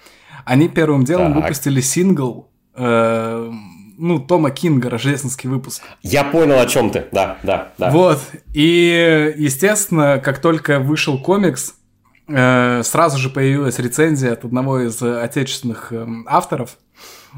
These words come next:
Speaker 2: Мгм.
Speaker 1: Вот, а через пару дней выяснилось, что весь тираж бракованный, и там страницы перепутаны.
Speaker 2: Да. А знаешь, на самом деле, тут вина не рецензента, вина в том, что Том Кинг пишет такие странные сюжеты, что там несложно,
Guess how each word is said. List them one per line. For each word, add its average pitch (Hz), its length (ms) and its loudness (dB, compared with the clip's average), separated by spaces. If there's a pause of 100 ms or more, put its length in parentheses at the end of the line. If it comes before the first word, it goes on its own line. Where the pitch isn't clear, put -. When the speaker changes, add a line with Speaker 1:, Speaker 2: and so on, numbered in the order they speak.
(720)
Speaker 2:
Мгм. 101 140 0
Speaker 1:
Вот, - 380 2
а 135 320 4
через 143 320 -2
пару 160 240 2
дней 165 220 0
выяснилось, 143 500 0
что - 160 -6
весь 147 260 0
тираж 139 320 0
бракованный, 131 720 0
и 123 120 -8
там 151 200 0
страницы 139 500 -2
перепутаны. 120 540 -4
Speaker 2:
Да. 87 200 -2 (120)
А 98 80 -4
знаешь, 175 400 0
на 139 100 2
самом 127 260 0
деле, 113 200 0
тут 135 240 -6
вина 139 340 0
не 151 140 2
рецензента, 143 640 2
вина 120 520 0
в - 60 -16
том, 185 220 0
что 123 140 0
Том 131 280 0
Кинг 151 300 0
пишет 156 280 -4
такие 131 280 -4
странные 131 400 0
сюжеты, 175 340 0
что 110 800 0
там 123 240 0
несложно, 143 600 2